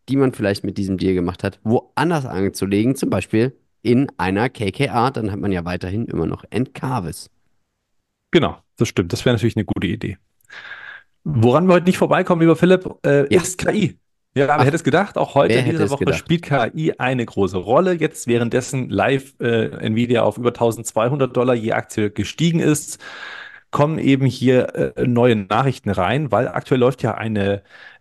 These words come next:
Speaker 2: ähm, ja, eine Messe und, äh, diese Messe heißt Computex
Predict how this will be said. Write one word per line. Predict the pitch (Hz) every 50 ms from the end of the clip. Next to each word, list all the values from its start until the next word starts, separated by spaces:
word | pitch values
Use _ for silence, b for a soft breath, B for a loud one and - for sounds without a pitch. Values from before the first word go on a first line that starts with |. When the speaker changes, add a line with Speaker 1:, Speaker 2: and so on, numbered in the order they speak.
| B
Speaker 2:
ähm, | - 98 95 90 90 87 85 90 _ _ -
ja, | - -
eine | - 113 104 98
Messe | 95 92 117 123 - - - 190 226 - _ _ B B B B B B B B _ _
und, | - 131 127 127 123 127 127 127 123 - -
äh, | 123 117
diese | 104 - 147 160 160
Messe | 139 127 143 147 - 170 156 110
heißt | 127 160 165 - - -
Computex | - 156 180 180 - - 110 - - - 139 160 - - - - - _